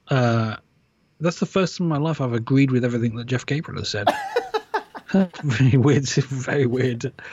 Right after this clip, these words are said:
feeling. I don't know if that, like, does that herald the end of life as we know it? Is like, like, the, the fourth horse of the apocalypse is me agreeing with Jeff Gabriel on something, but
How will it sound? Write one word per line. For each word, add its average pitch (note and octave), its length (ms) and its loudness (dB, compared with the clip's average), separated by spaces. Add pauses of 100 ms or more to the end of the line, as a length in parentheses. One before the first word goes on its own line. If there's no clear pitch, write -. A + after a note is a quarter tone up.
(120)
feeling. C3+ 360 0
I A2 80 -2
don't C#3+ 120 0
know C3+ 100 2
if C3 100 -2
that, C3 120 0
like, B2 320 -2 (320)
does B2+ 140 -4
that B2 180 0 (720)
herald B2 460 -2
the A#2+ 160 0
end A#2+ 240 0
of A2 140 -2
life A2+ 360 -6
as A2+ 100 0
we A2+ 140 2
know A#2+ 180 0
it? D3 120 0
Is B2+ 200 -4
like, B2+ 140 -4
like, A2+ 240 -4
the, A#2+ 80 2 (180)
the B2+ 120 2
fourth B2 520 0
horse B2 300 0
of A#2+ 60 0
the A#2+ 80 0
apocalypse A2+ 500 -2
is A2 80 -2
me A2 220 0
agreeing A2+ 260 2
with A2 120 2 (180)
Jeff A#2 160 0
Gabriel A#2 340 0
on G2 60 -2
something, G#2 260 -4
but G#2+ 240 0